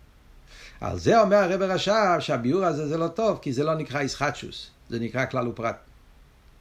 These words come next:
כלל ופרט זה לא ישחטשוס. לפי מה שאמרת עכשיו, יוצא, מה כל העניין פה? יא, העניין פה זה שבאצילוס היה הכל באופן כללי, ובביאה זה נהיה באופן פרוטי.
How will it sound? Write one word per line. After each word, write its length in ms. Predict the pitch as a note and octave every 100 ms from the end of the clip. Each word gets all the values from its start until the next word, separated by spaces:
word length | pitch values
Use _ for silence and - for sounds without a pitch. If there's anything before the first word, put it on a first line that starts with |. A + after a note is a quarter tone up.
| - -
כלל 180 | A#2 C3
ופרט 320 | C3 D3+ D3
זה 80 | A2
לא 80 | A2
ישחטשוס. 440 | - - - - - - - - - - - - - - - - _ - - - - - - - -
לפי 220 | C3 F3
מה 120 | D#3
שאמרת 400 | A#2+ B2 E3 F3
עכשיו, 520 | C#3+ - G3 G#3+ D#3 - - - -
יוצא, 580 | B2+ C3 - A3+ E3 D3 D3 - - -
מה 200 | C#3+ G3+
כל 220 | F3 F3+
העניין 440 | F#3 F#3 G#3+ B3
פה? 340 | F#3+ F3 D#3+ D#3 - - - C3
יא, 140 | C#3+
העניין 440 | F3 D3+ D#3+ G3+ G#3
פה 140 | G3+
זה 400 | E3+ A#3+ A3+ F#3+ E3+ -
שבאצילוס 1080 | - E3 D3 D3+ C3+ - D4 C4+ A#3+ G3+ F#3
היה 420 | F#3 G3+ G3 F#3
הכל 500 | F3 G3+ G3+ F#3 E3+
באופן 280 | E3 F3 E3
כללי, 380 | B2+ G#2+ A#2+ F3+ - - -
ובביאה 600 | A2 B2 D3 G3+ D4 C#4
זה 160 | F#3+ A3
נהיה 180 | A3 A3+
באופן 260 | A3 F#3+
פרוטי. 340 | F#3+ F#3 F3+